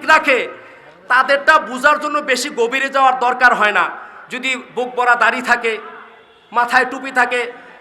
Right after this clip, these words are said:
লম্বা জুব্বা পরে, এগুলো দেখলেই বোঝা যায় যে রাসূলের সুন্নায় সে পাবন্দী, রাসূলের ভালোবাসা তার মধ্যে আছে। আর যার এগুলো নাই,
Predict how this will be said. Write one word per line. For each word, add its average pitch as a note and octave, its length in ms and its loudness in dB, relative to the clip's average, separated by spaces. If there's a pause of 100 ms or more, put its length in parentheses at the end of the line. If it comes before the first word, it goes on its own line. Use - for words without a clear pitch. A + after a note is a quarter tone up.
(160)
লম্বা B3 320 0
জুব্বা B3+ 380 0
পরে, A#3+ 340 0
এগুলো C#4 300 -2
দেখলেই C4+ 380 -4
বোঝা B3+ 300 -4
যায় C#4 160 0
যে B3+ 120 -2
রাসূলের A#3+ 340 -4
সুন্নায় A#3+ 400 -4
সে A3+ 180 -6
পাবন্দী, G#3+ 400 0
রাসূলের G#3+ 320 -4
ভালোবাসা G#3+ 480 -2
তার F#3+ 220 -2
মধ্যে F3 260 -10
আছে। D3+ 320 -4 (420)
আর A#3+ 280 8
যার C4+ 200 6
এগুলো C4+ 420 0
নাই, C4 380 6